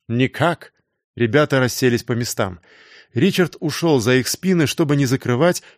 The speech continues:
готовую зацвести вишню. А в следующую секунду грохнул первый выстрел. Тема успел провести по листу бумаги коричневую полосу и вместе со стулом рухнул на землю. Его левый бок заливала кровь,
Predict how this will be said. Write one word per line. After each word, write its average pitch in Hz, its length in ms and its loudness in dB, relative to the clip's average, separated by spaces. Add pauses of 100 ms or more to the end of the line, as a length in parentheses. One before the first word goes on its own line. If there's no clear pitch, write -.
готовую 147 600 0
зацвести 117 540 -4
вишню. 101 460 -6 (680)
А 123 140 0
в - 60 -4
следующую 135 600 0
секунду 147 640 0 (360)
грохнул 156 540 2
первый 131 460 0
выстрел. 113 520 -4 (560)
Тема 127 340 2
успел 127 360 2
провести 123 440 0
по 127 120 -2
листу 123 320 0
бумаги 127 480 2
коричневую 123 680 0
полосу 135 500 2 (360)
и 131 100 2
вместе 151 460 2
со 151 180 0
стулом 170 560 2
рухнул 139 460 2
на 139 120 2
землю. 110 440 -2 (320)
Его 131 260 6
левый 135 300 4
бок 123 240 2
заливала 131 480 2
кровь, 147 340 0